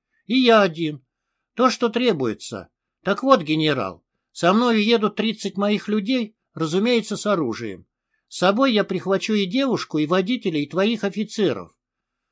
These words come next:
Ты понимаешь, зачем? Таким образом, я дам тебе сигнал для начала штурма «Миража». Когда тюрьма будет взята,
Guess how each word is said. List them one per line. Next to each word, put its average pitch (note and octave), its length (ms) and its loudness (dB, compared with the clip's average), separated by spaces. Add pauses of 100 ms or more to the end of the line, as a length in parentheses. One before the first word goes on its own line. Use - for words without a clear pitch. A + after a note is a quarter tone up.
Ты A#3+ 120 -2
понимаешь, A3 560 2
зачем? B2+ 540 -6 (640)
Таким A#3 380 2
образом, G3 420 2
я F3+ 160 4
дам G#3+ 220 2
тебе G3+ 260 0
сигнал A3+ 460 -2
для F3 180 0
начала F#3 460 0
штурма G#3+ 400 -2
«Миража». E3+ 640 0 (420)
Когда F3+ 320 2
тюрьма G#3+ 340 2
будет G#3 300 0
взята, G#3+ 500 -2